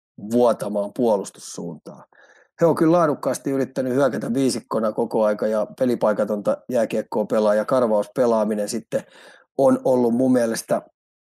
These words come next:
sitä kautta, kun mä ajattelen tuota puolustuspelaamista, sit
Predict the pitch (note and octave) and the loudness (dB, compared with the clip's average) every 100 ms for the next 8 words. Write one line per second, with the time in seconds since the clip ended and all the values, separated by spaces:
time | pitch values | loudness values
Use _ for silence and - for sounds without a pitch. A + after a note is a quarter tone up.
0 | _ _ _ - C#3 C3 B2 A#2+ G#2+ B2+ | _ _ _ -6 -2 0 2 0 0 -4
1 | B2 A#2+ A2+ - A2+ A2+ A2 - C3+ A#2+ | -4 -2 -2 -2 -4 -2 -4 -2 0 0
2 | G#2 A#2 - A#2+ A2+ A2 - B2 A#2 | 0 -6 -2 2 2 0 -4 -6 -8